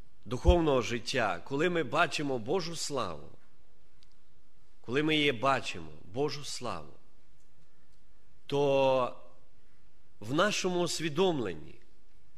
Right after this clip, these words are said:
народжуються правильні, тверезі, збалансовані думки. Рівняючи себе з Божою славою, ми бачимо свою неміч. Свою.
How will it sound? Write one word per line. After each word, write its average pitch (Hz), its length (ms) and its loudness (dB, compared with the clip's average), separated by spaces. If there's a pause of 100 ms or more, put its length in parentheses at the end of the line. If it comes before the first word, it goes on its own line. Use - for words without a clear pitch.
(920)
народжуються 135 920 4
правильні, 143 680 2
тверезі, 131 540 2
збалансовані 117 760 -2
думки. 117 580 -4 (1400)
Рівняючи 175 840 4
себе 175 440 2
з 104 100 -4
Божою 190 480 0
славою, 139 640 2
ми 123 140 0
бачимо 127 460 2
свою 113 400 -2
неміч. 98 640 -2 (1500)
Свою. 101 520 -4